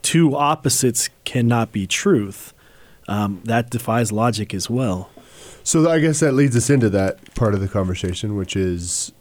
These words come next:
Speaker 2: I mean, the very, the, the most fundamental difference between Christ-, be-, between Catholics and most Protestant denominations is that particular question of authority,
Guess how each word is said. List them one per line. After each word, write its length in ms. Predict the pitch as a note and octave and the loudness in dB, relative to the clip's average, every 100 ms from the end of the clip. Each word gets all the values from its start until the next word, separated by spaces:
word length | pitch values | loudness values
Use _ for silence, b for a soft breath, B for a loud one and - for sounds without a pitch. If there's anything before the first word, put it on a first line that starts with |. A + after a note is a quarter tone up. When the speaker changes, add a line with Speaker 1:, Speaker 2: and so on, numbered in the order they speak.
| - | -10
Speaker 2:
I 80 | - | -4
mean, 140 | G2+ F#2+ | -2 -2
the 60 | F2 | -2
very, 360 | G#2 G#2+ G#2+ | 0 2 0
the, 160 | G2+ A2+ | 0 -2
the 380 | G#2+ G#2 A#2+ A#2+ | -4 -8 -2 0
most 360 | A#2+ C#3+ C3 - | 4 2 2 -2
fundamental 600 | C#3+ C3+ B2 B2 A#2+ A2 | 0 2 2 2 2 2
difference 400 | A2 G#2+ G#2+ G2+ | 2 2 -2 -2
between 320 | G#2 A#2 A2 | -4 0 -2
Christ-, 360 | G2+ G#2+ - - - | 0 -4 -6 -12 -6
be-, 80 | A2 | -6
between 500 | G2 A2+ - B2+ A2+ | -4 -4 0 2 0
Catholics 680 | - A#2 G2+ A#2 G#2 - - | -2 -2 -2 -4 -6 -6 -10
and 380 | A2+ G2+ G2 G2 | -4 -2 0 2
most 420 | G2+ G2 - - | 0 0 -8 -8
Protestant 560 | - F#2+ F2+ G2+ E2+ | -4 -4 -4 -4 -6
denominations 720 | - F2+ F2 F2 F2 F2+ F2 - B B B B | -6 -6 -6 -6 -8 -8 -10 -12 B B B B
is 200 | F#2+ E2+ | -4 -2
that 320 | F2+ G2 - | -2 -2 -4
particular 540 | - G#2+ G2 - F2 E2 | -6 -6 -4 -4 -6 -6
question 480 | - F2 - E2+ | -6 -6 -6 -6
of 80 | E2+ | -8
authority, 580 | D#2+ - E2+ E2 D#2+ E2 | -8 -8 -6 -6 -6 -8